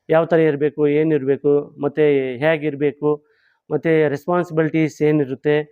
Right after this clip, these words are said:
so ಅವ್ರವ್ರ ಕೆಲ್ಸ ಅವ್ರು ಮಾಡ್ತಕ್ಕಂಥದ್ದಾಗಿರ್ಲಿ. So ಇದೆಲ್ಲ ಕೂಡ, ಆ, ಸ್ವಲ್ಪ ರೆಸ್ಪಾನ್ಸಿಬಿಲಿಟಿ ಮಕ್ಕಳಲ್ಲಿ ಡೆವಲಪ್ಮೆಂಟ್ ಆಗೋದ್ರಿಂದ,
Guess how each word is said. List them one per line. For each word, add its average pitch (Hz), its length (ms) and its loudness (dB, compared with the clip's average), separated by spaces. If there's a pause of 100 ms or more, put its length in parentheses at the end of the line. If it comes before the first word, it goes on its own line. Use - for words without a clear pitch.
(320)
so 185 60 0
ಅವ್ರವ್ರ 165 480 2
ಕೆಲ್ಸ 160 220 -6
ಅವ್ರು 160 240 2
ಮಾಡ್ತಕ್ಕಂಥದ್ದಾಗಿರ್ಲಿ. 139 960 -2
So 196 380 0
ಇದೆಲ್ಲ 175 320 2
ಕೂಡ, 190 200 0 (640)
ಆ, 180 100 -2
ಸ್ವಲ್ಪ 190 240 -2
ರೆಸ್ಪಾನ್ಸಿಬಿಲಿಟಿ 175 680 0
ಮಕ್ಕಳಲ್ಲಿ 170 540 0
ಡೆವಲಪ್ಮೆಂಟ್ 156 440 2
ಆಗೋದ್ರಿಂದ, 139 540 0